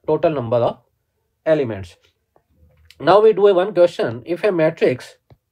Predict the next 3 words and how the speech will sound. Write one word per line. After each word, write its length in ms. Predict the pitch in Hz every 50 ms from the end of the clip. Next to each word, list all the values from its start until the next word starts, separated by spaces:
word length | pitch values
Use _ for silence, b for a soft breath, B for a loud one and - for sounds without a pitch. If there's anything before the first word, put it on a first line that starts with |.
| _ _ _ _ - - - _ _ - - _ _ - - _ _ - - _ _ _ _ _ _ - - -
has 420 | 135 143 139 135 143 143 - - - - _ _ _ _ _ _ _ _ _ _ _ _ _ _ _ _ _ _ _ B B B B B B B -
twenty 480 | 185 190 196 208 214 202 240 240 214 156
elements 680 | 151 135 123 123 107 101 92 87 87 87 - - -